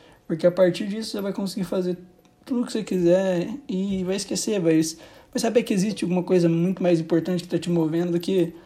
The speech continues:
a opinião das pessoas que estão em volta ou alguém que você acha que você tá prejudicando com aquilo ou que vai te zoar por causa daquilo. Meio tonto isso, mas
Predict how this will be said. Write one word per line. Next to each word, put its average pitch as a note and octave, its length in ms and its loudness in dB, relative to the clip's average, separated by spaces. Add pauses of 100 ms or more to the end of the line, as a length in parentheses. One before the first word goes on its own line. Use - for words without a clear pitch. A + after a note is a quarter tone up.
(360)
a F3 80 -8
opinião F#3 400 0
das F3 140 0
pessoas F3 480 -2
que - 60 -10
estão E3 120 -2
em D#3+ 100 0
volta E3+ 540 6 (600)
ou F3+ 180 4
alguém E3+ 380 4
que E3 100 -2
você D3+ 260 -4
acha E3 300 -2
que - 80 -10
você D3+ 220 -2 (1400)
tá D#3+ 420 2 (300)
prejudicando E3 720 0
com E3+ 120 2
aquilo F#3 420 -2
ou F3 80 6
que F3 100 -4
vai D#3+ 340 0 (640)
te - 160 -2
zoar E3+ 440 4
por D#3 180 -2
causa D#3+ 240 2
daquilo. F3+ 300 0 (1200)
Meio F#3+ 240 6
tonto F#3+ 420 -2
isso, G3 220 -4
mas - 520 -6